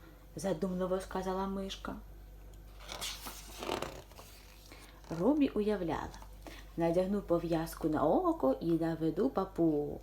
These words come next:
який кричатиме: 'На абордаж!'» Мишка вдала, ніби піднімається на верхівку щогли піратського корабля. «Я грізний пірат, що приплив з сім морів. Нарешті я бачу землю».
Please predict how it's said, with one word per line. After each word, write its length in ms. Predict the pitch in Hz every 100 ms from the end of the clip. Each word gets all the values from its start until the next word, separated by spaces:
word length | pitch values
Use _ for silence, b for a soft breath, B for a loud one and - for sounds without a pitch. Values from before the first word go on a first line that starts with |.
| -
який 280 | 165 180 196
кричатиме: 760 | 190 202 - 156 - 170 170
'На 380 | 165 165 185 - -
абордаж!'» 1200 | 190 202 190 190 240 214 180 160 151 151 147 - - - b b b b b b b 175
Мишка 440 | 185 214 - -
вдала, 360 | 165 170 208 320
ніби 260 | 311 220 214
піднімається 720 | 214 208 220 254 240 208 202
на 120 | 196
верхівку 560 | 220 233 320 311 - 208
щогли 440 | - 190 190 190
піратського 680 | - 175 277 - - 269 254
корабля. 460 | 247 240 202 160 139 - B B B B
«Я 260 | 160 165 202
грізний 640 | 190 214 240 190 202 226
пірат, 500 | 220 214 214 254 240
що 180 | - 220
приплив 580 | 220 240 - 202 294 233 B B B -
з 60 | -
сім 360 | - 208 254
морів. 540 | 240 226 285 370 226 - -
Нарешті 720 | 160 160 160 190 226 - 214
я 120 | 233
бачу 340 | 220 233 - 226
землю». 560 | 220 359 415 180 147